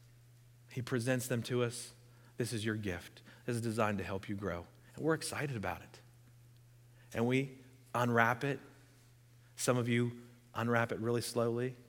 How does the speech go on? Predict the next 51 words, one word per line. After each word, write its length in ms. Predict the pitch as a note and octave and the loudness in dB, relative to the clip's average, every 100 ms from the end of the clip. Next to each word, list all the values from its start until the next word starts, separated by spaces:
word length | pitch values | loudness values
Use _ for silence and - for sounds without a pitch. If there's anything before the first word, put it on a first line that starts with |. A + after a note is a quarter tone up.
| - | -10
'cause 140 | - G#2+ | -6 -4
this 100 | A2+ | -6
is 120 | G#2 - - - | -10 -14 -20 -8
a 80 | A2+ | -6
gift 200 | G#2+ B2 | 0 0
from 160 | A2 G#2 | 0 2
God, 400 | C#3 E3+ F#2 - | 2 2 -2 -4
so 100 | G2+ | -4
you 160 | G2 | -2
want 120 | A#2 G#2 | -2 -2
to 40 | |
be 100 | G#2+ | 0
very 180 | A2 A2 | 2 2
careful. 500 | - A#2 A2+ A#2+ A#2+ - - - - - - - - - - - - - - - - - | 2 0 0 -8 -8 -14 -20 -20 -20 -20 -20 -20 -20 -20 -20 -20 -20 -20 -20 -20 -20 2
Others 320 | B2+ A#2+ B2 | 4 4 2
of 120 | A#2+ A#2 | 2 2
you 160 | A#2+ | 0
tear 340 | A#2+ - C3+ B2 | 0 2 4 6
right 200 | A#2+ A2+ | 4 2
through 260 | A#2+ A#2+ | 0 0
it 80 | A2+ | 0
because 260 | A2 A2+ A#2+ | 0 0 0
this 140 | B2 | -2
is 120 | A2+ | -2
God's 300 | A2 A#2 A2 | 4 4 4
gift. 320 | G#2+ C#3+ - A#2+ | 2 0 2 -2
You 120 | C3 | 0
want 120 | A#2+ | 0
to 40 | |
get 180 | G#2+ A#2+ | 0 0
in 80 | A#2+ | 0
it 60 | G#2+ | 2
really 200 | A#2 A2 | 2 2
fast 400 | B2+ C3+ C3+ G#2+ | 2 2 2 0
and 100 | G2 | 0
find 240 | B2 B2+ | 2 4
out 140 | C3+ | 4
what 100 | C3+ | 4
it 80 | C#3 | 6
is. 440 | F#3 G#3+ - - - - - - - - - - - - | 6 4 -2 -14 -18 -20 -20 -20 -20 -20 -20 -20 -20 -6
Then 140 | A#2 A#2+ | 0 0
you 80 | |
get 160 | A#2+ B2+ | 2 0
to 60 | A#2+ | 0
the 100 | A2+ | 2
gift 360 | B2+ B2+ - | 4 2 0
and 80 | A#2+ | -4
you're 80 | G#2 | -4
like, 120 | G2+ | -4
"Oh, 180 | G2 F#2+ - - - - - - - - - - - - - - - - - - | -8 -10 -14 -20 -20 -20 -20 -20 -20 -20 -20 -20 -20 -20 -20 -20 -20 -20 -20 -20
<sighs> 60 | - | -12